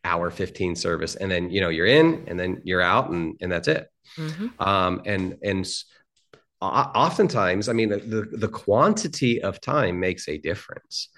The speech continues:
Speaker 2: Yeah.
Speaker 1: And so our church has really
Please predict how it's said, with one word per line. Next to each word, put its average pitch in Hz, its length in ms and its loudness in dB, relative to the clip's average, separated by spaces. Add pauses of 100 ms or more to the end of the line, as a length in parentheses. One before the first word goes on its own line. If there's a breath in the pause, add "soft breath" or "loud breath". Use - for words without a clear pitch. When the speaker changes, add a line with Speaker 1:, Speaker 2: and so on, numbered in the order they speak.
(100)
Speaker 2:
Yeah. - 160 -6 (100)
Speaker 1:
And 90 320 -2
so 90 300 0
our 120 400 4
church 117 300 0
has 90 160 -4
really 101 720 2